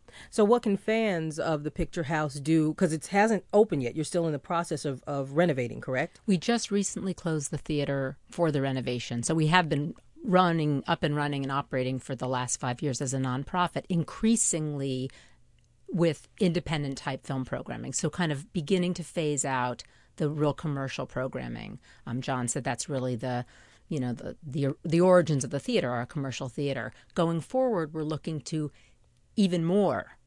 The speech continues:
Speaker 2: ramp up the independent programming. So right now we have, uh, have had a wonderfully successful independent preview series called The Real Insider. We'll be continuing with that. We're going to be, uh,
Speaker 1: And what is that? 'Cause I know you
Speaker 2: Oh.
Speaker 1: guys are, sh-, you, you,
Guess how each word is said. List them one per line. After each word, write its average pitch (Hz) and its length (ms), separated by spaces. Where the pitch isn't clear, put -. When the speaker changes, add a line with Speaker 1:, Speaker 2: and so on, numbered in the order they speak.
Speaker 2:
ramp 165 380
up - 280
the 147 140
independent 127 540
programming. 123 580
So 151 200
right 143 240
now 143 280
we 151 160
have, 131 320
uh, 123 220
have 143 140
had 151 140
a 135 60
wonderfully 151 440
successful 131 760
independent 165 680
preview 151 520
series 131 340
called 135 280
The 156 80
Real 147 240
Insider. 156 800
We'll 165 120
be 160 80
continuing 151 640
with 135 160
that. 151 380
We're 175 80
going 156 220
to 147 80
be, 156 220
uh, 139 280
Speaker 1:
And 254 120
what 349 140
is 269 120
that? 185 140
'Cause 202 120
I 220 80
know 233 160
you 220 140
Speaker 2:
Oh. - 20
Speaker 1:
guys 208 200
are, 190 80
sh-, - 140
you, 202 220
you, 190 320